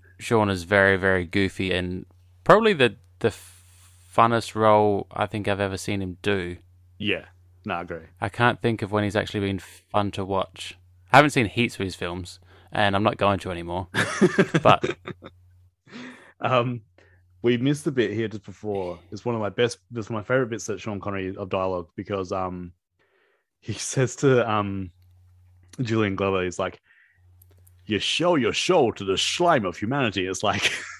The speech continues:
Speaker 2: <laughs> do they not have a screenwriter on set saying,
Speaker 1: <laughs>
Speaker 2: "Let's just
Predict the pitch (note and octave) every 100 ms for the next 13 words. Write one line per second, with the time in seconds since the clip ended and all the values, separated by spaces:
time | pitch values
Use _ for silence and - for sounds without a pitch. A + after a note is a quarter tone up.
0 | - _ - - - - _ - C4+ -
1 | D#3 D#3 D3+ D3+ - F3 E3+ C#3 - B2+
2 | A#2 A#2 B2 A2+ G#2 A#2 A2 - G#2 G#2
3 | G2 - - - - B2 G3 D3 A2+ D3+
4 | G3 F#3+ - - A3+ D#3+